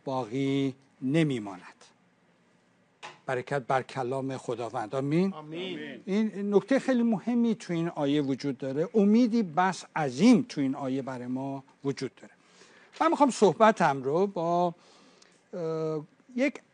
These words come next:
Speaker 1: داستان، یه افسانهٔ قدیمی مسیحی با شما ادامه بدم که در این افسانه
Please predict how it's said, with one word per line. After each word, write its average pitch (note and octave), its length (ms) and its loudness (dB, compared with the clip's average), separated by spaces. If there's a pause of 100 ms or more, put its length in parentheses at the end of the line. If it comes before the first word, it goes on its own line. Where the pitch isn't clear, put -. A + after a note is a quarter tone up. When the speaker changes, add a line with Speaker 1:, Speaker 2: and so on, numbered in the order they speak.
(420)
Speaker 1:
داستان، F3+ 540 6
یه F3 400 2
افسانهٔ D#3+ 580 2
قدیمی D3+ 600 -2
مسیحی D3 840 -4
با D3+ 140 -8
شما C3 440 -6 (280)
ادامه C3 400 0
بدم C3+ 360 -4
که G#3+ 340 6
در G3+ 140 0
این A#3 180 -2
افسانه F#3 680 -2